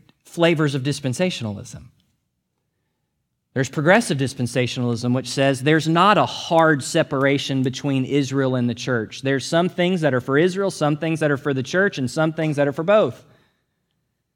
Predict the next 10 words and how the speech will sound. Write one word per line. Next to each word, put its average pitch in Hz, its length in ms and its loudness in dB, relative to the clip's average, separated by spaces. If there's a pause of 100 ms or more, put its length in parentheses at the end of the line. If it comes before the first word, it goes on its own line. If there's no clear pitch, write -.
(1900)
Now, 120 120 0
the 123 80 2
Golden 160 300 2
Night's 147 260 2
not 156 180 0
to 165 60 -2
give 139 220 2
you 139 100 4
a 127 40 4
massive, 131 600 0